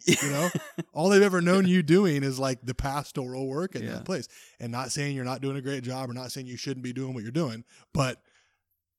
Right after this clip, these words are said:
Speaker 1: I think when they, when they are taught about the apostolic model that God, that
Speaker 2: Mm-hmm.
Speaker 1: God gave,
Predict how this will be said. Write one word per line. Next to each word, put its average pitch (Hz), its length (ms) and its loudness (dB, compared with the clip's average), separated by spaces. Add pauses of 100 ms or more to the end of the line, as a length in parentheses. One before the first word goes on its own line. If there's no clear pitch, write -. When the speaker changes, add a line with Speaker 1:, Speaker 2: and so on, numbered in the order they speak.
(120)
Speaker 1:
I 123 100 -8
think 156 320 -2
when 135 140 -4
they, 139 140 -2
when 131 200 -8
they 143 180 -2
are 127 140 -4
taught 147 540 -4
about 127 240 -8
the 120 180 -10
apostolic 127 720 -8
model 120 480 -8
that 101 140 -14
God, 120 340 -10 (540)
that 110 140 -6
Speaker 2:
Mm-hmm. 131 100 -10
Speaker 1:
God 135 320 -2
gave, 127 540 0